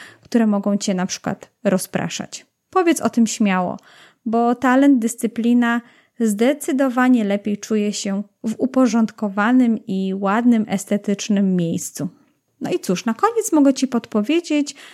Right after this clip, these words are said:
że Twój talent świetnie się sprawdzi w działaniach szkolnych czy studenckich, gdzie,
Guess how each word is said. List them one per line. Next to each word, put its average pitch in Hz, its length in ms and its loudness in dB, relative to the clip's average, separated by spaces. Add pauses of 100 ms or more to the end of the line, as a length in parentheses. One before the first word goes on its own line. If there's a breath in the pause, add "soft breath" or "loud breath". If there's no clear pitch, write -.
(260 loud breath)
że 233 320 0
Twój 226 240 -2
talent 302 500 2
świetnie 392 420 -4
się 262 140 -2
sprawdzi 269 600 0
w 233 60 -2
działaniach 254 540 2
szkolnych 254 580 0
czy 220 120 -8
studenckich, 196 1080 -6
gdzie, 240 360 0